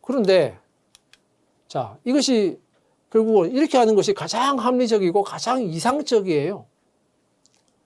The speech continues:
근데 문제는 뭐냐? 문제는, 자, 그런데 하나의 원가 동인을 찾기가 어렵다는 게 문제입니다.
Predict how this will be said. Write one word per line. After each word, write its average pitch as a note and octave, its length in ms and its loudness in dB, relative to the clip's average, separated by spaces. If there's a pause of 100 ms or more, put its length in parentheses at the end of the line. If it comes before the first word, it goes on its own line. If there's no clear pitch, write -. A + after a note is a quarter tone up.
(420)
근데 A#3+ 100 -2 (160)
문제는 C#4 380 4
뭐냐? D3+ 420 -6 (800)
문제는, D#3 420 -4 (1000)
자, G2+ 180 -14 (280)
그런데 E3 300 -2
하나의 G3 920 -2 (560)
원가 F3+ 440 -2
동인을 C#3+ 520 -6
찾기가 A3+ 800 -2 (500)
어렵다는 D3 540 -4
게 D3+ 120 -8
문제입니다. G#2 580 -16